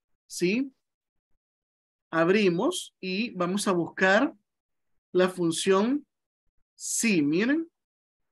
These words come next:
Dijimos que era de las de lógica, ¿verdad? Aquí está, miren, lógica y sí. Y luego le damos doble clic o aceptar. Y aquí tenemos la ventanita. Vean que en la, en la celda ya empezó a trabajar, ¿verdad? Entonces vamos con la primera, que es la prueba lógica.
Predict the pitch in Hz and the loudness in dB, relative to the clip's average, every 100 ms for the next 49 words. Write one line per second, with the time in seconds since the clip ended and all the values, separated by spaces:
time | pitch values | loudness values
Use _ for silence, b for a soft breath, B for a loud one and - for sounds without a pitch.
0 | - 175 180 220 254 277 - 202 190 214 | -10 -4 0 2 2 0 0 4 6 6
1 | 254 285 - - 180 185 185 185 247 285 | 4 2 -2 -10 -2 4 6 6 4 0
2 | - _ - 170 170 196 285 247 180 156 | -10 _ -12 -4 -2 0 0 -2 -8 -10
3 | 139 139 151 214 320 _ _ _ _ _ | -10 -8 -2 0 -2 _ _ _ _ _
4 | - 147 160 - 226 185 175 269 349 _ | -14 -12 -8 -2 0 0 0 -2 -6 _
5 | _ 185 185 226 247 339 392 - 175 - | _ -2 -2 -2 -6 -4 -6 -6 -6 -4
6 | 202 143 - _ _ _ - 320 269 233 | -4 -4 -8 _ _ _ -2 2 4 4
7 | 220 190 180 175 175 170 170 240 277 - | 4 4 2 2 2 0 -2 -6 -4 0
8 | 175 165 151 - 127 127 196 196 - 190 | 0 0 -6 -10 -10 -8 -4 -4 -4 -4
9 | 190 196 196 180 165 151 156 151 135 123 | -2 0 0 0 0 -2 -2 -2 -4 -10
10 | B B B 180 240 277 269 220 202 180 | B B B 2 4 4 2 2 4 4
11 | 170 156 147 147 _ _ _ _ _ - | 2 0 -2 -8 _ _ _ _ _ -6
12 | 165 156 - 233 220 202 208 190 190 196 | -4 -2 -2 0 2 2 0 -4 -6 -6
13 | 185 151 170 262 180 139 135 151 208 208 | -4 -2 0 0 -2 -6 -8 -8 -2 0
14 | 294 277 233 220 196 208 233 320 320 190 | 0 0 -4 -2 0 2 2 0 0 -2
15 | 185 180 175 170 220 269 208 - 107 | -2 -2 0 2 2 2 0 -8 -16